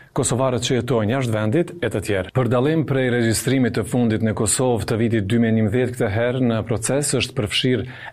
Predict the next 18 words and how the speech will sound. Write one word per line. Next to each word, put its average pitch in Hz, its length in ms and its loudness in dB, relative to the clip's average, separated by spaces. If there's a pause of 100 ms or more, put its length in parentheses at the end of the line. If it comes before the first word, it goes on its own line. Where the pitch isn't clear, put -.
edhe 135 220 2
një 117 100 2
formular 110 560 0
shtesë 156 800 -2
për 113 320 2 (160)
dëmët 127 560 0
e 117 80 2
luftës. 92 460 0 (180)
Mes 127 240 -2
tjerash, 151 320 2
aty 139 240 0
qytetarëve 139 480 0
u 120 140 0
kërkohet 151 400 0
të 127 100 2
deklarohen 127 540 2
nëse 123 260 0
u 113 80 4